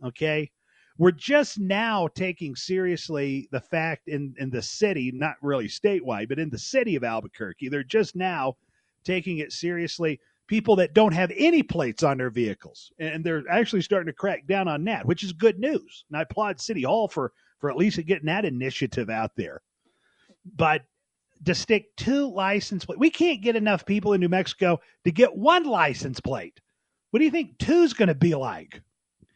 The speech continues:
And it's just a straight up money grab. Uh, they get to double the, uh, the amount of, um, uh, the fees, because instead of just buying one plate, now you gotta buy two plates for every car you got.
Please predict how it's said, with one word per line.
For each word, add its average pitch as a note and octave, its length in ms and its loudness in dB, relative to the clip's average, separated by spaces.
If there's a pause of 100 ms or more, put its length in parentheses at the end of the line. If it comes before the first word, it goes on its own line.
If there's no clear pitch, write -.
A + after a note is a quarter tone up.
(380)
And F3+ 200 4
it's F3+ 160 -2
just A3 440 0
a D3 60 -6
straight E3 420 0
up D3 220 -4
money B2+ 520 -4
grab. A#2 580 -4 (520)
Uh, C3 440 -6 (260)
they C#3+ 160 2
get D#3+ 260 0
to E3 140 4 (340)
double F3+ 680 2 (340)
the, D3 240 0
uh, C3+ 280 0
the C#3+ 100 0
amount D3 500 -4
of, B2 540 -4
um, G#2+ 440 -8 (120)
uh, G#2+ 180 -12
the C3+ 120 2
fees, F#3 760 4 (220)
because C#3 320 -2
instead C#3+ 320 -2
of C#3 80 -4
just B2 220 -12
buying A2+ 260 -12
one G#3 260 2
plate, F#3+ 420 2
now A2 120 -8
you A2+ 180 -10
gotta G2+ 240 -14
buy E2+ 380 -12
two B3+ 200 6
plates G3+ 420 0
for F#2 160 -18
every C3 260 -10
car A3+ 320 2
you G#3 160 -2
got. E3+ 460 -2